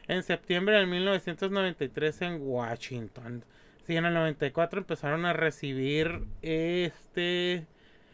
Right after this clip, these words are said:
eh, medallas a la paz y cuanta mamada, ¿no? Pues bueno,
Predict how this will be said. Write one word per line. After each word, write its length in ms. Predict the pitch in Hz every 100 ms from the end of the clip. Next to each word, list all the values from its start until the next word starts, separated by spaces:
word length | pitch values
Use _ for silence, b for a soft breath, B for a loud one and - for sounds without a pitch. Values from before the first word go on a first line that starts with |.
| b - - -
eh, 1160 | - - 143 135 131 123 120 117 113 113 107 - - - - - - - - - - - - - -
medallas 540 | 175 165 147 156 165
a 40 | 165
la 180 | 131 -
paz 360 | 117 117 120
y 280 | 131 117 104
cuanta 340 | - 104 101 110
mamada, 560 | 98 98 - - 107
¿no? 160 | 107 147 - - - - - - - - - - - - b b b b b b -
Pues 160 | 160
bueno, 380 | 139 156 147 135